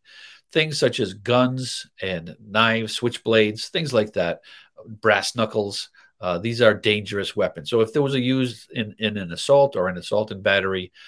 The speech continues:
uh, it's pretty easy for the Commonwealth to show, uh, that that is a dangerous weapon. In fact,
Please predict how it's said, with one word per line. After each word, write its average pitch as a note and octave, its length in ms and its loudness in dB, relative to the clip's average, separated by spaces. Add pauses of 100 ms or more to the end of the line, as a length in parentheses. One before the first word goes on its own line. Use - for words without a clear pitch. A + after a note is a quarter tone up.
(240)
uh, F#2+ 140 2
it's - 80 -4
pretty D#3 260 0
easy B2+ 320 0
for A2+ 160 -4
the G#2+ 100 -4
Commonwealth G#2 560 -2
to - 60 -12
show, G2 400 0 (320)
uh, F2 180 2
that F#2 240 2
that G2+ 200 4
is F#2+ 320 -4
a F#2 140 -10
dangerous F2+ 640 -6
weapon. D#2 340 -2
In D#2 80 -16
fact, - 360 -4